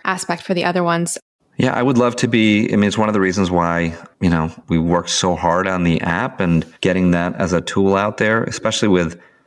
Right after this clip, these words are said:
Speaker 2: a lot of the humanitarian work that we've done in Africa with genocide survivors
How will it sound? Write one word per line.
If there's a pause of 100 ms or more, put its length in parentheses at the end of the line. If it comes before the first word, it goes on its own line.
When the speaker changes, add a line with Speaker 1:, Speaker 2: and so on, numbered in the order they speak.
(340)
Speaker 2:
a
lot
of
the
humanitarian
work
that
we've
done
in (140)
Africa
with (480)
genocide
survivors